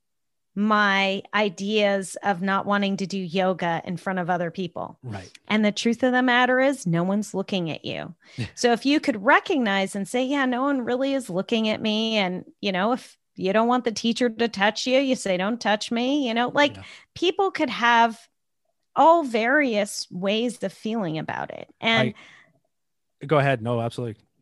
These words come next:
Speaker 1: And I think that, I mean, the other thing too that you have to recognize is yoga in itself, you know, a lot of people don't recognize, like, there's a lot of vulnerable positions people are put into.
Speaker 2: Yeah.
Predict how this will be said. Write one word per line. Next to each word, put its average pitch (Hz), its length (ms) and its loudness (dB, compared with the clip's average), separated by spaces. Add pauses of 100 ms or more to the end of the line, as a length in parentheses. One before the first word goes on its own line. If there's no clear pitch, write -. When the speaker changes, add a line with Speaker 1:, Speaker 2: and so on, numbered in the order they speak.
(400)
Speaker 1:
And 294 160 6
I 285 140 6
think 330 320 0
that, 240 380 2
I 294 120 2
mean, 254 300 -2
the 339 120 0
other 415 220 4
thing 262 280 -2
too 294 320 -2
that 262 180 2
you 233 120 -2
have 220 380 -2
to 214 120 -2
recognize 208 720 -2
is 190 360 -6 (180)
yoga 311 320 2 (100)
in 277 100 2
itself, 262 720 2 (600)
you 262 120 2
know, 240 160 4
a - 20 2
lot 277 180 6
of - 100 2
people 311 260 -4
don't 254 220 0
recognize, 240 560 0
like, 240 180 -2
there's 269 180 0
a 285 60 0
lot 262 280 6
of 294 120 0
vulnerable 262 540 2
positions 214 720 -2
people 196 340 -4
are 185 140 0
put 208 240 -2
into. 269 400 0
Speaker 2:
Yeah. - 160 -4